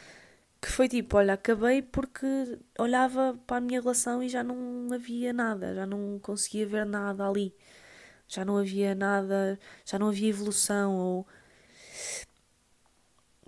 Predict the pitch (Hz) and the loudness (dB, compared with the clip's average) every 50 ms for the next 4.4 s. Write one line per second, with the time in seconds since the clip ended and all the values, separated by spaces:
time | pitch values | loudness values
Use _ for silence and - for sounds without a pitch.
0 | - _ _ _ _ - 254 226 - - - - - - 262 254 247 247 247 247 | -20 _ _ _ _ 0 0 0 0 2 2 4 4 6 6 6 8 6 6 6
1 | 247 - 254 247 - - - - - 214 214 214 - - - 254 247 240 240 240 | 4 2 0 2 2 2 4 6 6 4 4 4 4 4 6 6 6 4 4 0
2 | - - - 226 226 226 220 214 208 196 185 - - 208 214 208 220 214 - 233 | -6 -6 0 2 4 4 4 4 4 2 2 2 0 0 0 0 0 0 0 -2
3 | 240 - 226 202 208 208 214 208 - 208 202 208 202 214 208 208 202 208 208 - | -2 -2 -2 0 0 0 0 0 -2 0 2 2 2 2 0 0 0 0 0 2
4 | - - 214 226 240 254 254 269 | 0 2 2 0 0 0 -2 -6